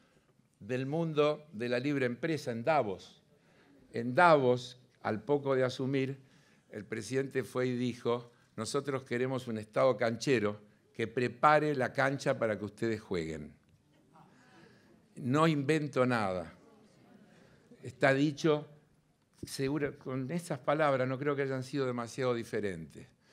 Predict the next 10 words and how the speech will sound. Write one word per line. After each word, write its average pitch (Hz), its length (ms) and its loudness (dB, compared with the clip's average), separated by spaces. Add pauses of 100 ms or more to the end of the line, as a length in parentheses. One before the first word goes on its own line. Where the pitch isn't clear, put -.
(240)
Y 151 120 2
hace 151 260 2
poco, 147 640 0 (560)
en 117 180 -4
el 117 140 -2
Foro 143 320 4
de 135 60 6
la 123 120 4
Convergencia 120 640 0
Empresarial, 117 800 2